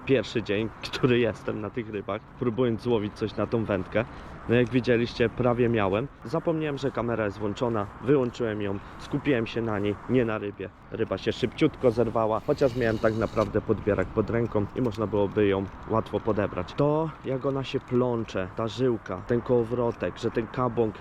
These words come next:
nie dochodzi do końca, trzeba go poprawiać. Czasami się zwija bardzo ciężko, czasami lżej. No to nie poprawia mojej sytuacji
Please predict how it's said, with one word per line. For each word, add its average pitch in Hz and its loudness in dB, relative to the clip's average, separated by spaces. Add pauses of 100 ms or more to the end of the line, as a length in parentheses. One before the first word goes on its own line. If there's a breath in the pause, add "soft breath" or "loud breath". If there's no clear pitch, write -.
(100)
nie 120 2
dochodzi 113 -2
do 107 0
końca, 104 -2
trzeba 107 -2
go 110 -2
poprawiać. 107 -2
Czasami 117 0
się 123 0
zwija 110 0
bardzo 110 -2
ciężko, 101 0
czasami 113 -4
lżej. 107 -2 (180)
No 117 2
to 131 2 (180)
nie 139 2
poprawia 135 -2
mojej 120 -2
sytuacji 117 0